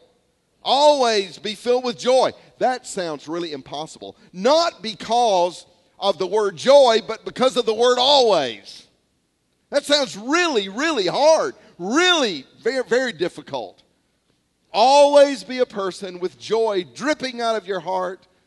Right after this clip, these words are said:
out of your mouth, out of your words, out of your body language. Always be that way.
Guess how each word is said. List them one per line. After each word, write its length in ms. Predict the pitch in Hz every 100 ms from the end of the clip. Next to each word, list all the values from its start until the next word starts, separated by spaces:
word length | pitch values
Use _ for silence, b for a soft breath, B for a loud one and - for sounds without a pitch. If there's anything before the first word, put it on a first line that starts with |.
| _ -
out 160 | 254
of 80 | 269
your 140 | 240 220
mouth, 500 | 208 208 196 196 -
out 140 | 214
of 120 | 247
your 160 | 220 220
words, 520 | 208 214 202 196 147
out 160 | 202 240
of 80 | 220
your 140 | 208
body 300 | - 196 190
language. 420 | 185 180 175 175 247
Always 680 | 330 330 294 254 226 202
be 160 | - 190
that 220 | 185 156
way. 320 | 165 165 156